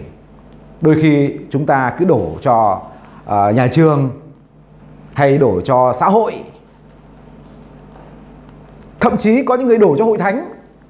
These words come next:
Nhưng mà cái quan trọng nhất chúng ta cần phải biết, không phải ai khác, khác ngoài cha mẹ, ngoài gia đình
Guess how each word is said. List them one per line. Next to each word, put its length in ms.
Nhưng 180
mà 280
cái 100
quan 160
trọng 240
nhất 180
chúng 100
ta 100
cần 160
phải 100
biết, 420
không 240
phải 380
ai 220
khác, 300
khác 180
ngoài 420
cha 180
mẹ, 340
ngoài 200
gia 120
đình 140